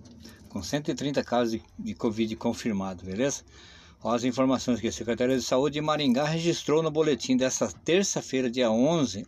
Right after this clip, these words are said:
uma nova morte por coronavírus e cento e trinta novos casos confirmados na cidade. O maior número diário desde o início da pandemia. A morte é de uma mulher de setenta e dois anos que sofria de pneumoplasia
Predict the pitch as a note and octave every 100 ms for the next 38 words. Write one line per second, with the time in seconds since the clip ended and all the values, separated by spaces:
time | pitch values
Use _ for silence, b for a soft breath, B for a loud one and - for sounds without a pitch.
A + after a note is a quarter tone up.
0 | - E3 D#3+ D#3 A#2 B2 E3+ F#3+ F3+ D3+
1 | C#3 C#3 - C3+ D3+ D3+ E3 B2+ G#2 A#2
2 | F#2+ - - - B B B G2+ - -
3 | F#3 F#3+ - E3 F#3 D3+ D3 C#3+ - -
4 | C3 C3 A2+ - E3 - F#3+ C#3 C3+ C#3
5 | C#3 C#3+ B2+ G2+ G2 - B B B B
6 | A#2 A#2+ E3 G#3+ F#3 G3 F3+ C3+ B2+ B2
7 | B2+ G#2+ G2 F3 B3+ B3 G3+ G3 G3 E3+
8 | E3 F#3+ G3+ F#3 F3 G#3 G3+ D3+ C#3 -
9 | - B B B B B C3+ C#3+ D#3 G3+
10 | G#3 F#3 G3 G3+ F3 D3 D#3 - D3 -
11 | G#3+ A3+ G3+ F#3+ D3 E3+ E3 F#3 - E3
12 | - F3 E3+ E3+ E3+ _ _ - - A#3+
13 | A#3+ A#3 A3+ A3 G#3+ G3+ G3 - - C#4+
14 | E3+ D3 C#3 D#3 G#3 D#3+